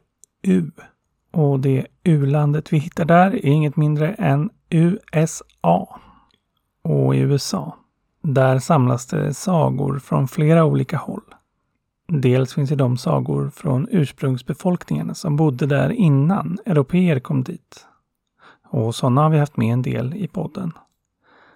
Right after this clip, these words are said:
Sen finns det europeiska sagor som följde med över från Europa. Och också afrikanska sagor som kom till U S A med slavarna som fraktades dit.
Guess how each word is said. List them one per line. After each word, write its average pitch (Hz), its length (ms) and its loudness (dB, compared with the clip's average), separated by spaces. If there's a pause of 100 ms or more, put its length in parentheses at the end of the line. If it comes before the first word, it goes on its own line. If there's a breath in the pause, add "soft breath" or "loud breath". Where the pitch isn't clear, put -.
Sen 117 360 -2
finns 139 240 0
det 135 240 0
europeiska 160 680 0
sagor - 500 -4
som 180 420 -2
följde 170 320 0
med 143 200 0
över 151 320 0
från 147 240 -4
Europa. 180 460 -4 (1120 soft breath)
Och 113 380 -4
också 127 460 -4
afrikanska 151 840 -2
sagor 156 560 -6 (680 soft breath)
som 131 340 0
kom 123 300 -2
till 120 400 -6 (120)
U 160 120 -2
S 156 180 -4
A 127 140 -2
med 143 300 -4
slavarna 170 640 0 (180)
som 120 360 -4
fraktades - 540 -6
dit. - 380 -14